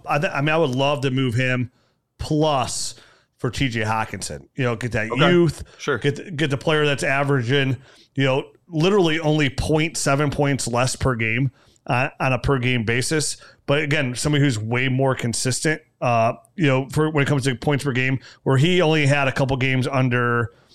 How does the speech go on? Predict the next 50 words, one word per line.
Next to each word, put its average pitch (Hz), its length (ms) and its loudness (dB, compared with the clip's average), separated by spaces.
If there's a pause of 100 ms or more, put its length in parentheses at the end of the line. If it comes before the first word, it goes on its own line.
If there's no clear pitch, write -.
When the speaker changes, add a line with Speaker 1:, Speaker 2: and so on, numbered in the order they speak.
(140)
Speaker 1:
nine 131 320 2
points 127 320 0
as 107 200 -2
well 127 320 2
here 117 200 2
for 117 140 -6
T 127 180 0
J 117 120 0
Hockenson. 117 560 0
He 123 60 -2
had 127 100 -2
that 110 240 -4
dud 120 340 0 (380)
in 123 160 0
week 123 160 0
five, 127 260 0
but 117 80 0
he 113 60 2
also 120 240 0
got 110 200 0
hurt 135 200 0
a - 20 0
little 120 140 0
bit 113 160 -2
there, 117 180 0
so 117 300 0
didn't 117 200 0
play 123 140 0
in 110 80 -2
week 110 160 -4
six, - 340 -2
so 123 100 0
it - 20 0
doesn't 120 200 -2
really 107 160 0
count. 143 360 0 (300)
So - 140 0
outside 143 280 2
of 127 60 2
that, 139 260 0
he's 143 160 0
got 143 100 2
a 123 60 -2
couple 131 200 -2
games 120 200 -2
that 123 80 0
are 120 80 -2
down 120 200 0
as 113 140 -6
well. 135 320 0